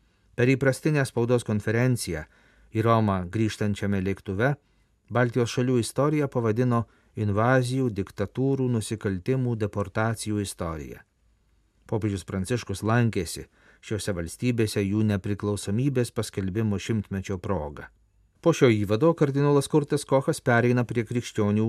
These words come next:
bažnyčių situacijos Baltijos šalyse ir Rusijos karo prieš Ukrainą pasekmių ekumeniniams santykiams. Pasak kardinolo, karas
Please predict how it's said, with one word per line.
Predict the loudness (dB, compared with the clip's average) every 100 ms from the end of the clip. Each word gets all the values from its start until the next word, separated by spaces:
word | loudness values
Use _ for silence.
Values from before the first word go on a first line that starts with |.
| 2
bažnyčių | 0 2 2 2 -2 -4
situacijos | -2 0 0 -2 -2 -2 -2
Baltijos | -2 -2 -4 -4 -4
šalyse | -4 -6 -4 -6 -6 0 0 -2 -12 _ _ -2
ir | 4 4 6 4 4
Rusijos | 2 2 2 0 -2
karo | 0 2 2 2
prieš | 0 -6 -4
Ukrainą | -4 0 2 0
pasekmių | 0 -2 -2 0 0 0
ekumeniniams | 0 -2 0 0 0 -2 -2
santykiams. | -2 -2 -6 -10 -12 -12 -16 _ _ _ _ _ _ _ -6
Pasak | -2 0 2
kardinolo, | 2 2 2 2 0
karas | 0 2 2 2 -4